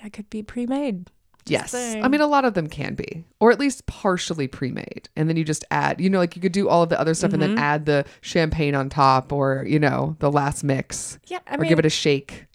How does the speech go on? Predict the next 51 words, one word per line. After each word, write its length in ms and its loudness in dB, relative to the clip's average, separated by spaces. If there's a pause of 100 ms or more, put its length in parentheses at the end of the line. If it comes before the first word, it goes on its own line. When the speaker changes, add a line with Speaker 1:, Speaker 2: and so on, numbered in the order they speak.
Speaker 1:
after 440 -2
the 120 0
ceremony 680 0
and 100 2
during 300 -2
cocktail 480 -4
hour, 380 0
you 260 -6
wanna, 280 -6
like, 380 -2
everybody 380 0
wants 240 0
a 40 -6
drink. 460 -4
Speaker 2:
Yes. 160 -4
Speaker 1:
So 160 0 (180)
you 60 -6
gotta 320 0 (140)
speed 340 -8
that 140 -4
up 120 -8
a 40 -14
little 160 -6
Speaker 2:
Yeah, 140 -2
Speaker 1:
bit. 100 -6
Speaker 2:
I 40 0
mean, 260 2
the, 180 0
I 100 6
will 200 0
say 260 0
any 220 0
sort 200 0
of 100 -2
wedding 300 0
that 120 -4
knows 600 -4
just 220 -4
to 40 0
kind 200 0
of 80 -2
have 560 -2 (640)
wine 540 -2
on 100 -2
a 80 -2
tray 500 0
and 100 -2
just 180 -4
passing 440 -6
them 100 0
out, 380 2